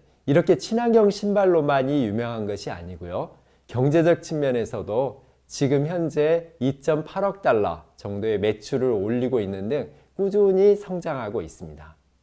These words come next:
올버즈에 대해서 오늘 몇 가지를 얘기하려고 하는데요. 그 대표적인 것이 바로 이 원재료의 혁신입니다. 이 주제부터 하나씩 알아가 보려 합니다.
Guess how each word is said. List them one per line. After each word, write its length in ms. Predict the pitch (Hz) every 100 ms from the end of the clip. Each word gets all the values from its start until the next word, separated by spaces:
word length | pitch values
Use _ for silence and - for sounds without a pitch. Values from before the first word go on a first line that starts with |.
| _ _ _ _ _ _ _ - _ _ _ _ _
올버즈에 540 | 131 160 202 196 196
대해서 320 | 165 143 - 139
오늘 240 | 120 139
몇 200 | 92 85
가지를 400 | 139 127 135 113
얘기하려고 520 | 92 92 98 90 90
하는데요. 480 | 113 98 85 107 151 - _
그 180 | 156 143
대표적인 600 | 117 - 175 170 151 123
것이 420 | 110 175 120 - _
바로 240 | - 104 107
이 160 | 123
원재료의 960 | 110 87 95 110 120 98 92 107 113 135
혁신입니다. 840 | 170 - 151 95 78 78 78 78 _ _ _ _ _ 151
이 160 | 160
주제부터 880 | 160 123 143 117 - 104 113 95 _
하나씩 640 | - 156 151 139 - 131 -
알아가 380 | 85 107 101
보려 220 | 90 87 92
합니다. 480 | 120 87 78 78